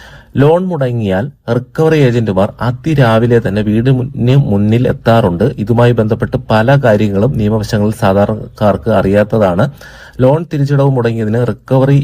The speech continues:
ഏജന്റ് നിങ്ങളെ ഭയപ്പെടുത്തുകയോ വഴിയരികിൽ തടഞ്ഞു നിർത്തി സംസാരിക്കുകയോ ലോൺ എടുത്ത കാര്യം മറ്റൊരാളെ അറിയിക്കുകയോ ചെയ്തിട്ടുണ്ടെങ്കിൽ, അല്ലെങ്കിൽ നിർത്താതെ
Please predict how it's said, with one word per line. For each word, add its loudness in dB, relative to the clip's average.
ഏജന്റ് 0
നിങ്ങളെ 0
ഭയപ്പെടുത്തുകയോ -2
വഴിയരികിൽ 0
തടഞ്ഞു 0
നിർത്തി -2
സംസാരിക്കുകയോ -2
ലോൺ 2
എടുത്ത -2
കാര്യം 0
മറ്റൊരാളെ 0
അറിയിക്കുകയോ 0
ചെയ്തിട്ടുണ്ടെങ്കിൽ, -2
അല്ലെങ്കിൽ 0
നിർത്താതെ 0